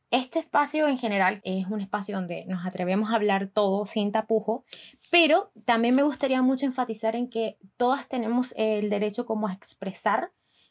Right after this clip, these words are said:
eh, lo que sentimos. Puede que las opiniones de las que están escuchando o incluso la Estefan-, la ofi-, la opinión de Stephanie con la mía no sean las mismas, pero ante todo, eh, queremos que esté como el respeto, el respeto de las opiniones, que yo pueda tener la libertad de expresar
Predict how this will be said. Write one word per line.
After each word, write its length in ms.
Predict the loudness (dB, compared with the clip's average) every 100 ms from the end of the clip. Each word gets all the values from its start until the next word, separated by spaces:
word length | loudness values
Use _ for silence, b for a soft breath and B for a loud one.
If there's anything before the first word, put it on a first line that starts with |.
| _ -4
eh, 520 | 0 0 0 0 0
lo 220 | 0 0 0
que 80 |
sentimos. 500 | -2 -4 -4 -6 -10 _
Puede 240 | 4 4
que 80 | 4
las 160 | 0 0
opiniones 680 | -2 0 2 4 4 2 2
de 120 | 0
las 140 | 0
que 100 | -6
están 220 | -4 -2
escuchando 720 | -2 -4 -4 0 0 0 0
o 160 | 2 2
incluso 320 | 0 -2 -4
la 100 | -6
Estefan-, 400 | -6 -4 -4 -4 -2
la 160 | -2
ofi-, 200 | -2 -4 0
la 80 | 0
opinión 320 | 2 0 0
de 120 | -2
Stephanie 580 | -2 -2 0 0 0 -2
con 160 | -2
la 80 | 0
mía 240 | 0 0 -2
no 120 | -2
sean 260 | -2 -2
las 100 | 0
mismas, 360 | 0 0 0 -4 b b b b _ _ -2
pero 160 | 2
ante 220 | 2 0 0
todo, 240 | 2 4 2 -2 -2
eh, 240 | 0 2
queremos 320 | 2 2 0
que 100 | -4
esté 200 | -6 -4
como 180 | 0 0
el 80 | 0
respeto, 480 | -4 -4 -6 -6 -6
el 100 | -4
respeto 560 | -4 -4 -6 -2 0 0
de 140 | 0
las 120 | -2
opiniones, 480 | -2 -2 0 0 -2
que 120 | -4
yo 160 | -4 -2
pueda 260 | -2 -2 -2
tener 240 | -4 -2
la 100 | -2
libertad 500 | 0 -2 -4 0 2
de 60 | 2
expresar 720 | -2 -12 -12 -6 -2 -2